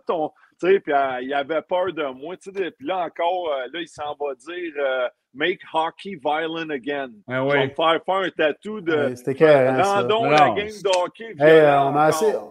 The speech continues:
Speaker 3: on a assez perdu de temps avec ce style-là, là.
Speaker 1: Non,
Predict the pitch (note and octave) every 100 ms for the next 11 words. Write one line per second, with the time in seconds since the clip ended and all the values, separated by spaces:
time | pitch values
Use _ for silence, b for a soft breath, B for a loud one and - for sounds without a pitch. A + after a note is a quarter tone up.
0 | - - C3+ D#3 D#3 F#3+ F#3+ E3 D3 -
1 | F3+ F3+ E3 E3 D#3 - - D3 E3 D#3+
2 | D#3 - _ C#3